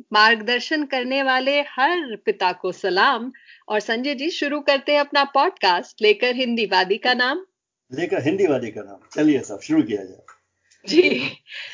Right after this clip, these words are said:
Speaker 1: तो आप बताइए, फादर्स डे के लिए आपके, अ, मन में क्या बात है? आप इस ओकेजन पर अपने बच्चों से कौन सी खास बातें शेयर करेंगे?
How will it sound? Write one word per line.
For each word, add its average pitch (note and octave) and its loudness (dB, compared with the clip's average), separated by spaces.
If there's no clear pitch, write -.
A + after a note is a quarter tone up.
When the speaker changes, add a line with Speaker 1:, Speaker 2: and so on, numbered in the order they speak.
Speaker 1:
तो G3+ 4
आप C#4+ 4
बताइए, D4 0
फादर्स C4+ 2
डे C#4+ -2
के C#4 0
लिए B3 0
आपके, B3 0
अ, G3+ -2
मन A3 0
में B3+ -2
क्या B3 6
बात G#3 2
है? G#3 0
आप A#3 0
इस - -10
ओकेजन A3+ 2
पर A3 -2
अपने A#3+ 0
बच्चों A#3+ -2
से C#4 -2
कौन C#4+ -2
सी D#4 -2
खास G#3+ 0
बातें G3 0
शेयर F#3+ -2
करेंगे? F3 -8